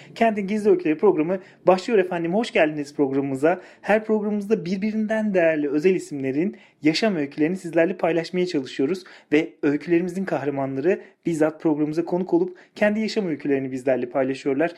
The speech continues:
Bugün de yine çok özel, çok değerli bir isim bizlerle birlikte.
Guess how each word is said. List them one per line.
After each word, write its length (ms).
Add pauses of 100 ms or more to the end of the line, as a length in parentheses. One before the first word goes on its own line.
(240)
Bugün 280
de 40
yine 180
çok 200
özel, 280
çok 240
değerli 320
bir 60
isim 280
bizlerle 440
birlikte. 440